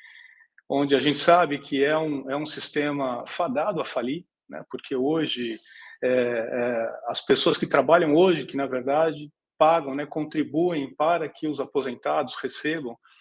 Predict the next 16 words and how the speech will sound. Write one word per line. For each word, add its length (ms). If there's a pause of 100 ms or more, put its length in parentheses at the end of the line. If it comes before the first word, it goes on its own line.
(280)
as 140
suas 320
contribuições, 880 (520)
e 80
a 60
gente 220
já 220
projetando, 840
né, 300
cada 180
vez 220
mais, 540
eh, 260
as 80
pessoas 400
vivendo, 560